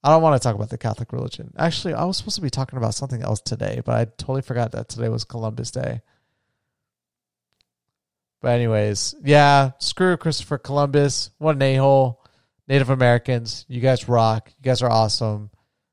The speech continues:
Um, but even then, some of you guys have some pretty dark history as well. I guess there's nothing but savagery in or early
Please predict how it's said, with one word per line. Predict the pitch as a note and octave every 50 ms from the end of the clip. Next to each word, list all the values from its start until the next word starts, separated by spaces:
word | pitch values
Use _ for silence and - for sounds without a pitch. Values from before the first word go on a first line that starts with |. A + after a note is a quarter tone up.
| _ _ _ -
Um, | A2+ A#2 A2+ A2 G#2+ G#2 G2+ F#2+ F#2+ F#2+ G2 G#2+ B2 - _ _
but | - C3
even | C#3 C#3 B2+ C3+
then, | B2+ B2+ B2+ B2+
some | A#2 - - B2
of | B2+ B2
you | A#2 A2+
guys | G#2 A#2+ A2+ A2 -
have | A#2 G#2+ -
some | - - A2 G2+
pretty | - - B2+ A#2 A2+
dark | - A2+ A2+ - -
history | A#2+ A2 - - A#2 A2
as | G#2+ G#2 G2+ -
well. | A2+ A2+ A2+ A2+ A2+ A2 A2 G#2+ - _ _ _ _ _ _ _ _ _ -
I | G#2
guess | B2 A#2+
there's | A2+ A#2+ - -
nothing | B2 A2+ G#2+ A#2+ A#2 A2 A2 A2 - _ _ _ _ _ _ _ _ _ _ _ _ _ _ _ _ _ _ -
but | B2 A2+ A2 G2
savagery | - - - - C3+ B2 A#2+ G2+ B2+ A#2+ - - A#2+ A#2+ A#2+ A#2+
in | A#2 A#2 A2+
or | - - B2+ B2+ - -
early | - C#3+ C3 B2+ B2+ B2 B2 A#2+ A2+